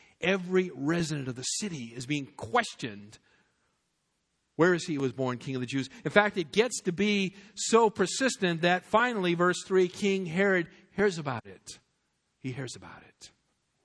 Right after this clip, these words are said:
So there is a, a persistence in their quest.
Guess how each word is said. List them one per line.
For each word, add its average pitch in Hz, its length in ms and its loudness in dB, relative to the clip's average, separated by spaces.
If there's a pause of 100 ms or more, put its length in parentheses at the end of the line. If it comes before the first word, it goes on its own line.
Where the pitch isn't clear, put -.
(440)
So 160 140 0
there 175 140 2
is 156 120 0
a, 143 100 -2 (240)
a 160 80 4
persistence - 800 -4 (320)
in 170 340 0 (280)
their 139 480 0 (220)
quest. - 580 -6